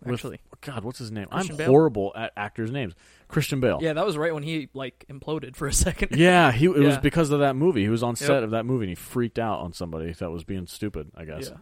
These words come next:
Speaker 1: I don't know. I didn't really look into it that much, but I actually liked that movie. I,
Speaker 2: No,
Speaker 1: I thought it was
Speaker 2: I enjoyed
Speaker 1: okay.
Speaker 2: it. I liked that they didn't have lasers. It was
Speaker 1: <laughs>
Speaker 2: bullets. You know,
Speaker 1: Yeah.
Speaker 2: it was, it, it,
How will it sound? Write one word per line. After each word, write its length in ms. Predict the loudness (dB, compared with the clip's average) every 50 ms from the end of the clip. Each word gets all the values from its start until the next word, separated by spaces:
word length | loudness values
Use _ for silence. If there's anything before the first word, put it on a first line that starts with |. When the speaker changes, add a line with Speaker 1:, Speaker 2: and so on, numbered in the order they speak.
| _ -14
Speaker 1:
I 100 | -12 -10
don't 100 | -10 -8
know. 80 | -8
I 80 | -8 -8
didn't 120 | -8 -10
really 140 | -10 -10 -8
look 160 | -8 -10 -10
into 220 | -10 -10 -10 -8 -8
it 60 | -8
that 100 | -8 -8
much, 200 | -8 -10 -8 -6
but 180 | -6 -6 -6 -8 _ _ _ _ _ _ _ _ -4
I 100 | -4 -2
actually 280 | -2 -4 -4 -4 -4
liked 280 | -2 -2 -2 -4 -4 -8
that 120 | -12 -12 -12
movie. 300 | -12 -12 -12 -12 -14 -16 _
I, 100 | -10 -8 -8
Speaker 2:
No, 60 | -6 -6
Speaker 1:
I 120 | -6 -4
thought 160 | -2 0 0
it 40 | 0
was 120 | 0 0 -2
Speaker 2:
I 20 |
enjoyed 200 | -2 -2 -2 -4
Speaker 1:
okay. 140 | -4 -4 -6 -8
Speaker 2:
it. 60 | -10 -14 _ _
I 60 | -8
liked 220 | -6 -6 -6 -6 -8
that 100 | -10 -10
they 80 | -8
didn't 200 | -8 -8 -8 -8
have 120 | -10 -8 -6
lasers. 440 | -6 -6 -6 -6 -6 -8 -10 -12 -16 _ _ _ _ _ _ -16
It 40 | -10
was 60 | -6
Speaker 1:
<laughs> 20 |
Speaker 2:
bullets. 440 | -4 -2 4 4 4 4 4 -2 -6 -6 -8 -8 -6 -8 -10 -6 -2
You 80 | 2
know, 80 | 2 2
Speaker 1:
Yeah. 40 | 2
Speaker 2:
it 40 |
was, 100 | 2 0
it, 400 | -2 0 0 0 -2 -2 -4 -6
it, 160 | -6 -6 -6